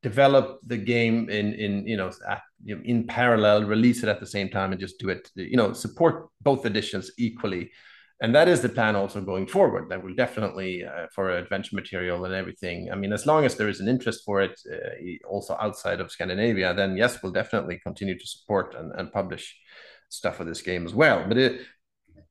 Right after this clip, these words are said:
I'll be completely honest, and, and, and we didn't really know what to expect on the, uh, you know, for this Kickstarter from the international side of things, because it was obviously, it's a,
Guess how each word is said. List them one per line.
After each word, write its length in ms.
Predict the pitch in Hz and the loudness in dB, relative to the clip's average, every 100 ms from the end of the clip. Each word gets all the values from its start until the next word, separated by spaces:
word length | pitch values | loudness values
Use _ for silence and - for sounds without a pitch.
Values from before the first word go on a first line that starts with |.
| _ - | _ 0
I'll 140 | 127 | 2
be 160 | 127 131 | 4 4
completely 320 | 131 123 110 | 2 0 2
honest, 400 | 139 160 123 120 | 4 6 6 4
and, 160 | 113 110 | 0 0
and, 120 | 113 | 0
and 320 | 120 110 107 | 2 0 2
we 100 | 127 | 2
didn't 260 | 135 185 123 | 4 4 4
really 180 | 113 | 2
know 120 | 107 101 | 2 0
what 160 | 101 | -2
to 60 | 101 | -6
expect 440 | - - 147 - | -4 2 2 2
on 140 | 107 98 | -4 -2
the, 220 | 95 95 | -2 0
uh, 60 | 98 | 0
you 120 | 95 | 0
know, 200 | 80 71 - - - - - - | -2 -6 -12 -20 -20 -20 -10 -2
for 220 | 107 92 | 0 0
this 280 | 95 95 - | -2 -4 -4
Kickstarter 720 | 160 156 - 95 90 90 - | -6 -6 -2 0 0 -2 -4
from 200 | 98 95 | -8 -6
the 160 | 92 90 | -4 -6
international 560 | 92 87 104 120 - 85 | -8 -4 -2 -2 -2 -6
side 240 | - 85 | -4 -4
of 80 | 80 | -6
things, 260 | 87 80 76 | -12 -14 -16
because 340 | - - 85 | -14 -12 -10
it 120 | 90 | -10
was 260 | 87 85 - - | -10 -12 -14 -10
obviously, 380 | 92 90 95 87 | -8 -8 -8 -10
it's 160 | - | -10
a, 120 | 85 | -12